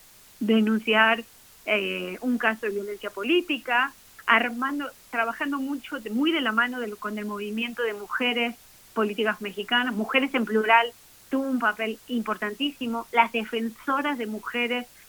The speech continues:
en los estados, ¿no? Han tenido un papel importantísimo, sidac en Morelos, eh, la Asociación de Mujeres Guerre-, eh, y Políticas Guerrerenses, Repare en Chiapas, es decir, mu-, hubo muchísima actividad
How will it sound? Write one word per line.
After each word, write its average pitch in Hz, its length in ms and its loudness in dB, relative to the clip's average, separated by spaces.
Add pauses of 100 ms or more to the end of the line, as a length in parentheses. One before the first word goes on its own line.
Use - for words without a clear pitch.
(120)
en 214 160 0
los 196 220 -6
estados, 233 720 2 (100)
¿no? 233 340 -6 (240)
Han 240 160 0
tenido 240 340 0
un 247 100 0
papel 226 340 0
importantísimo, 220 1160 -4
sidac 247 420 4 (420)
en 214 160 -2
Morelos, 226 760 -2 (320)
eh, 208 160 -2
la 208 220 2
Asociación 214 480 -6
de 240 80 -2
Mujeres 220 500 -6
Guerre-, 202 420 -6
eh, 196 160 -6 (380)
y 233 80 -2
Políticas 214 560 0
Guerrerenses, 247 880 0 (280)
Repare 240 640 4
en 233 140 -8
Chiapas, 254 680 -4
es 254 80 -8
decir, 240 260 -6 (360)
mu-, 262 300 4 (100)
hubo 302 200 -4
muchísima 311 640 -2
actividad 220 600 -4